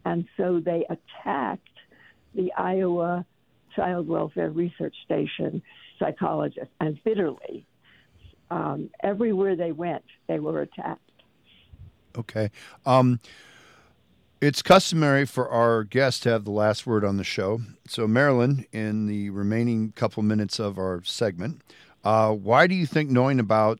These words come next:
Speaker 2: the, how environment shapes the intelligence and the Davenport, uh, Orphans of Davenport is relevant in today's world?
Speaker 1: Because what we know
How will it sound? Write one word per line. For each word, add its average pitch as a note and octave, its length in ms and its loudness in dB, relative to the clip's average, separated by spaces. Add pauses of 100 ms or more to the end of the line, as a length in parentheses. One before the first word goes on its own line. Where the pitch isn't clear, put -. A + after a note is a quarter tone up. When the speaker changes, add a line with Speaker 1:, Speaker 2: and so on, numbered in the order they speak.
Speaker 2:
the, G#2 200 -8
how G#2+ 300 2
environment A#2 760 4
shapes - 640 -4
the G2+ 120 -4
intelligence F#2+ 920 0
and G2 300 -2
the F#2 60 -4
Davenport, G#2+ 960 -2 (520)
uh, F#2 240 -2
Orphans B2+ 540 4
of F#2+ 160 -4
Davenport A2+ 920 0 (400)
is G#2 180 -4
relevant A2 680 0
in G2 160 -6
today's F#2 400 -8
world? D#2 260 -14 (1000)
Speaker 1:
Because G#3+ 760 -2 (680)
what G3+ 180 0
we B3+ 160 2
know G#3+ 540 0